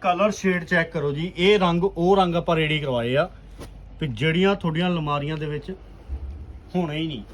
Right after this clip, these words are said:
ਆਹ ਚੈੱਕ ਕਰੋ ਜੀ, ਡਿਜ਼ਾਈਨਿੰਗ ਇੰਨੀ ਪਿਆਰੀ, ਦਬਕੇ ਵਰਕ ਦਾ ਆਰਟੀਕਲ, ਚਾਰ ਰੰਗ, ਚਾਰੇ ਰੰਗ ਇਹੋ ਜਿਹੇ ਕਿ ਮਤਲਬ ਕਿ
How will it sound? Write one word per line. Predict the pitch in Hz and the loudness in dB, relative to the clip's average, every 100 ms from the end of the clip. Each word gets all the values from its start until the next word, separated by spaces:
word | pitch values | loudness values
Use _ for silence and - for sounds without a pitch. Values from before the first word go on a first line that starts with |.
| - | -8
ਆਹ | 175 | -8
ਚੈੱਕ | - 156 - | -4 -6 -6
ਕਰੋ | 113 101 | -12 -12
ਜੀ, | 101 107 - - - - | -12 -16 -20 -20 -20 -18
ਡਿਜ਼ਾਈਨਿੰਗ | 113 143 117 151 180 196 | -10 -8 -4 -2 0 0
ਇੰਨੀ | 185 180 | 0 0
ਪਿਆਰੀ, | 170 147 165 | -2 -4 -4
ਦਬਕੇ | 143 113 151 139 | -6 -2 -2 -2
ਵਰਕ | 175 165 | -4 -4
ਦਾ | 165 | -2
ਆਰਟੀਕਲ, | 156 - 139 170 | -2 -2 -2 -6
ਚਾਰ | - - 156 160 151 | -6 -4 0 2 0
ਰੰਗ, | 139 135 175 - - - - - | -4 -6 -8 -12 -18 -20 -20 -12
ਚਾਰੇ | - 190 190 233 233 | 4 6 6 4 2
ਰੰਗ | 214 208 | 0 -2
ਇਹੋ | 165 175 180 | -2 0 2
ਜਿਹੇ | 185 208 | 0 -2
ਕਿ | 208 202 | -2 0
ਮਤਲਬ | 185 190 196 | 0 2 0
ਕਿ | 190 208 214 | 0 0 -2